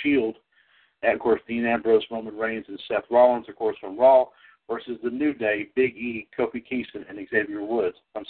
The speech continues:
SmackDown. The women's, of course, are also getting involved in this as well, as the Raw Women's Champion Alexa Bliss will, will take on the new SmackDown Women's Champion as of, of course, this past week, Charlotte Flair.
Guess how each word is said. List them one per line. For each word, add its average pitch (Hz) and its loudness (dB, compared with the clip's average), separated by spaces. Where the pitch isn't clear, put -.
SmackDown. 107 -2
The 113 2
women's, 139 2
of 113 -2
course, 131 2
are 123 4
also 120 4
getting 120 -4
involved 113 2
in 113 -12
this 113 -6
as 101 -8
well, 123 2
as 113 2
the 113 -2
Raw 123 6
Women's 139 -4
Champion 127 -4
Alexa 117 -4
Bliss 131 4
will, 113 -10
will 101 -6
take 123 -6
on 120 -6
the 110 -8
new 135 0
SmackDown 117 -2
Women's 117 -6
Champion 120 -4
as 113 2
of, 104 -2
of 101 -10
course, 113 -6
this 101 -10
past 107 0
week, 127 -2
Charlotte 117 4
Flair. 117 -2